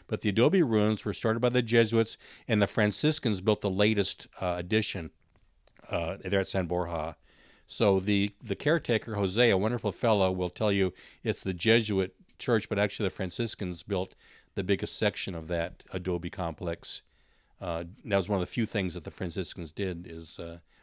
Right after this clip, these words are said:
work on that. And then they, of course, they established their first and only mission in, in California,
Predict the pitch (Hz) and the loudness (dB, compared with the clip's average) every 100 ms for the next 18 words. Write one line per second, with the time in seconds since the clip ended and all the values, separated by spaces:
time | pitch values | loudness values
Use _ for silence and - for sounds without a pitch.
0 | _ 104 92 90 87 85 87 - 95 95 | _ -4 -2 -2 0 0 -2 -4 -2 -2
1 | 90 82 104 - 90 - 90 82 85 - | -2 -4 -6 -6 -10 -4 -2 -2 -4 -8
2 | - - - - 104 104 113 - - - | -16 -20 -18 0 2 2 0 -10 2 2
3 | - 117 110 107 101 95 90 - 90 85 | 2 -6 0 2 2 0 -2 -4 -6 -6
4 | 85 - 104 85 - 98 87 - 87 87 | -8 -12 -12 -10 -2 0 0 -4 -4 -4
5 | 87 | -4